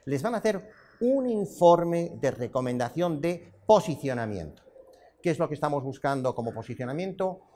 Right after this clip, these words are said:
Un público objetivo al que va dirigido este producto, en qué mercado se van a mover esta compa-, este producto en concreto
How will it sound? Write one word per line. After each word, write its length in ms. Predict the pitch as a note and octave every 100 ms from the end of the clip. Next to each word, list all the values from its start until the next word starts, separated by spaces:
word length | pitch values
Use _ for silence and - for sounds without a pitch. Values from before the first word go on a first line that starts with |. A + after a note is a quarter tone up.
| _
Un 300 | - G3 F#3
público 540 | - B3 G3+ D3 - A#2
objetivo 640 | A2+ - A#2 F#3 C#3+ F#2 -
al 240 | C3 C#3
que 120 | C3+
va 180 | C3 E3+
dirigido 460 | C#3+ B2+ - A#2 G#2
este 160 | G3
producto, 760 | D3+ C#3+ D3 D3 C3+ B2+ - - _ _ _ _ _ _
en 200 | G2+ G#2
qué 140 | E3
mercado 520 | D#3 C#3+ - G#3 F#3 A#2
se 140 | B2
van 160 | B2 A#2+
a 60 |
mover 380 | A#2 B2 D3+ C3 -
esta 400 | G3+ D3+ C#3 B2+
compa-, 380 | A#2+ A2+ A#2 B2
este 220 | D#3 E3
producto 400 | C#3+ C3+ B2 F#3
en 80 | D#3
concreto 640 | B2 A#2 C#3 C3+ C#3+ C#3+